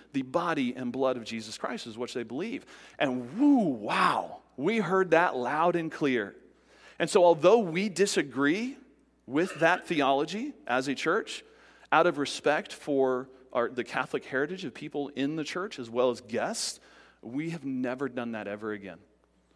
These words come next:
Because we, we wanna respect maybe a tradition that we, we wouldn't agree with the-, theologically, but out of respect, uh, we wanna do that. And so you will never hear me bash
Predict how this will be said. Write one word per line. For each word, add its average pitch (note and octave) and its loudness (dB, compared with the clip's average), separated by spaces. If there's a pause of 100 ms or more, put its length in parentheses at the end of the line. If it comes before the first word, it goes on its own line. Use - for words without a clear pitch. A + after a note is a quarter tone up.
Because C3 -4
we, D3 -6
we C#3+ -6
wanna D3 -4
respect A#2+ -4 (280)
maybe C3 0
a A#2+ -6
tradition C3 -6
that G#2+ -8
we, D3 -12
we E3 -12
wouldn't F3+ 0
agree C3+ 0
with B2 -4
the-, A#2 -4
theologically, A2+ -2 (440)
but B2+ -2
out C3 -2
of A#2+ -4
respect, - -4 (400)
uh, - -16
we A2+ -10
wanna G#2+ -6
do C#3 -8
that. D#2+ -12
And A#2 -14
so C#3 2
you D3+ -4
will G#3 0
never D#3+ 0
hear D3 -2
me A#2+ -2
bash G2+ -4